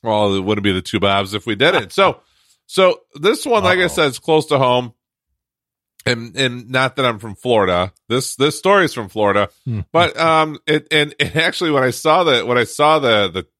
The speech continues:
Speaker 1: the, the title of the article, it said, uh,
Speaker 2: Yeah, article?
Speaker 1: "Police, woman nabbed after C pap battery." And I'm like,
Speaker 2: <laughs>
Speaker 1: "What's wrong with C pap batteries? I have a battery backup on my C pap." What's
Speaker 2: We haven't
Speaker 1: and
Speaker 2: talked about the hot dog straw yet, Rob.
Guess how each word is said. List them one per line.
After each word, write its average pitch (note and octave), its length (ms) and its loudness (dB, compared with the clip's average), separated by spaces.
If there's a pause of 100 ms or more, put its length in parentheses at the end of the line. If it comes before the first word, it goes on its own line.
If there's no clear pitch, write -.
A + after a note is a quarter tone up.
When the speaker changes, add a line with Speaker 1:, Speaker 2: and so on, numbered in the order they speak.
Speaker 1:
the, E2+ 460 -2
the F2 300 -6 (200)
title A2+ 360 0
of E2+ 80 -2
the D#2+ 100 -4
article, F#2 520 -4
it C#2 120 -20
said, D#2 340 -4
uh, D2+ 200 -4 (220)
Speaker 2:
Yeah, A#2+ 160 -6
article? C3 200 -2
Speaker 1:
"Police, C3+ 320 0
woman B2 300 0
nabbed A2 340 0
after G#2 380 -2
C C3 260 -4
pap F#2+ 320 -2
battery." D#2+ 440 -8
And E2+ 100 -10
I'm F2+ 100 -8
like, F#2+ 300 -2 (260)
Speaker 2:
<laughs> - 220 -20
Speaker 1:
"What's B2 280 -4
wrong C#3 220 2
with B2 140 0
C D#3 180 0
pap C#3 240 -2
batteries? D#2+ 360 -2
I F#2+ 140 0
have D#3 220 0
a G#2 80 0
battery E2 400 -4
backup D#2+ 440 -6
on D#2+ 120 -6
my E2+ 180 -2
C D#2+ 220 -10
pap." D2 460 -8
What's G#2+ 160 -2
Speaker 2:
We C#3 80 2
haven't F#3 240 0
Speaker 1:
and F#3 100 -4
Speaker 2:
talked G3+ 260 -2
about G#3 220 0
the F#3 80 -4
hot A#3+ 320 0
dog B2+ 280 0
straw A2 340 -2
yet, F#2+ 340 -6
Rob. C3+ 420 -4